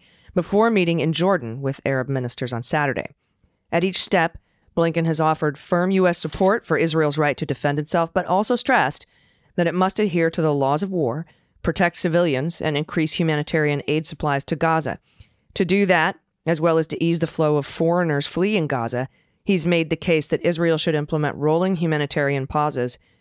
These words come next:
to its airstrikes and ground operations. Again, something that Netanyahu has thus far flatly rejected. All right, let's switch gears back to the U S elections.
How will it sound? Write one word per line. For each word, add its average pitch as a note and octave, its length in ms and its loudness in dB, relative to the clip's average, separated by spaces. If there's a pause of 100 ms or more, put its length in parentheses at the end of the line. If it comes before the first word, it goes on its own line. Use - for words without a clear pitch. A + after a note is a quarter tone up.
to G#3+ 160 4
its G3 180 0
airstrikes E3+ 640 -2
and D3 160 0
ground D3+ 300 0
operations. A#2 720 -4 (380)
Again, C#3 320 -2
something C3+ 340 -4
that B2+ 160 -4
Netanyahu C#3 640 -2
has C3+ 180 -6
thus C#3+ 200 -2
far C3 400 -6
flatly D#3+ 720 -2
rejected. C3+ 540 -6 (1700)
All - 80 2
right, F3+ 160 2
let's F3 140 0
switch - 280 -2
gears E3 280 2
back D3+ 260 -2
to - 140 -4
the C3+ 100 -4
U D#3+ 220 2
S D#3 180 0
elections. D3 640 0